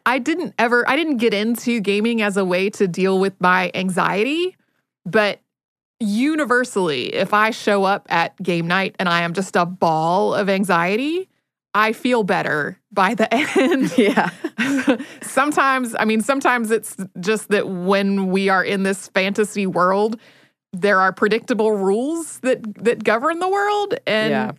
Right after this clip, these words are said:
Speaker 1: being there is kinda comforting. And then sometimes it's more like I got to take out my aggression by lighting some evil things on fire. <laughs>
Speaker 2: Yeah, <laughs> that surprisingly does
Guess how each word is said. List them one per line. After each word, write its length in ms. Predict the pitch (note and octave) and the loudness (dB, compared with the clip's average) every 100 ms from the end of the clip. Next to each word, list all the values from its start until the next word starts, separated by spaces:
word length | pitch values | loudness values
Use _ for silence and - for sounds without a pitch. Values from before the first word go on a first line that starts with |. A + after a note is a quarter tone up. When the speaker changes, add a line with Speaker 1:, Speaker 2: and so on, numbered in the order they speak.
| F#3+ | -8
Speaker 1:
being 420 | A3 B3+ C#4 C4 | -4 -4 -4 -2
there 340 | B3 B3+ C4 | -2 0 0
is 180 | B3+ A3 | -2 -4
kinda 260 | - A#3+ G#3+ | -4 -4 -2
comforting. 440 | A3+ A3+ A#3+ A#3 | -4 -4 -2 -2
And 120 | F3+ A3+ | -2 -2
then 100 | A#3+ | -2
sometimes 460 | D#4 D#4+ C4 A#3 | -2 -2 0 0
it's 200 | G#3 G3 | -4 -6
more 300 | G#3 G3+ F#3 | -2 0 0
like 200 | F#3 F3+ F3 | 0 0 0
I 120 | G3 | 2
got 180 | G#3 - | 0 -2
to 80 | |
take 240 | - G#3 G3+ | -4 -2 0
out 160 | G3 | 0
my 160 | G3 F#3+ | 0 -2
aggression 560 | G3 D4+ D4+ A#3+ A3 A3+ - - _ _ | 0 -2 0 0 0 -2 -8 -20 _ _
by 460 | G3 F3+ E3+ E3+ F#3 - - _ | 2 4 2 -2 -6 -18 -20 _
lighting 560 | A3+ A3+ A3 A3+ G#3+ G3+ | 0 2 2 2 0 -2
some 420 | F#3+ G#3+ G3 G3 - | -2 -2 0 -2 -4
evil 240 | G#3 F#3+ | -2 -2
things 300 | F#3+ G3 F#3+ | 0 0 0
on 140 | F#3 E3+ | -2 -2
fire. 520 | D3 B2+ C3+ C#4 A3 | 0 0 2 0 -2
<laughs> 60 | - - _ _ E3+ | -10 -20 _ _ 0
Speaker 2:
Yeah, 340 | F3 D#3 G3 C#5+ B4 G#4 | 2 2 2 0 -6 -6
<laughs> 260 | A#3 - | -8 -4
that 280 | G3+ F3+ E3+ - - | 0 2 0 -6 -8
surprisingly 1040 | F#3+ E3 F3 F3+ F3 E3+ E3+ E3+ D#3+ D#3 | -8 -2 -2 0 0 0 0 0 0 -2
does 640 | D3 D3+ C#3+ C#3+ D3+ D#3 | -2 0 0 0 -2 -8